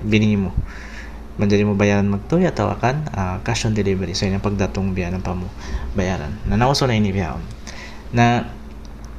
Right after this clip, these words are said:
kamamuan ni sa biyaon, hinang ini marketing strategy si mga magtarakang online.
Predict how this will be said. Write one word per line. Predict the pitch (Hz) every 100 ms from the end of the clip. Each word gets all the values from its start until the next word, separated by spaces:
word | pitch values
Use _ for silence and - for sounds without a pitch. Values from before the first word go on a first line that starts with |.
| -
kamamuan | - 139 139 139 143
ni | 135
sa | 135 120
biyaon, | 135 117 117
hinang | 123 123 117
ini | 117 113
marketing | 113 110 113 104
strategy | 98 - 104 101 113 104 92
si | 101
mga | 98 101 98 92 92
magtarakang | 92 98 107 117 104 92 104 -
online. | 107 110 95 92 92 101 - -